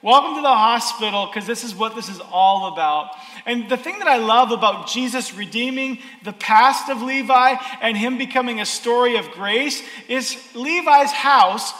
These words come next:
with Jesus in it becomes a hospital. And can I just say it this way?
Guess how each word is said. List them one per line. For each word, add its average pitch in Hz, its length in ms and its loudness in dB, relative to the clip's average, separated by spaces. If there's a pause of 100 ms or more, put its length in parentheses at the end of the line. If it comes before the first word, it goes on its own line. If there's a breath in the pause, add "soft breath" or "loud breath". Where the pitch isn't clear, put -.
with 214 220 -6
Jesus 277 500 -4
in 262 240 -4
it 196 220 -8
becomes 208 360 -6
a 202 80 -2
hospital. 160 560 -6 (1300 loud breath)
And 254 240 8 (180)
can 254 100 0
I 269 80 2
just 262 200 -4
say 269 140 0
it 214 60 -8
this 262 200 -6
way? 262 260 2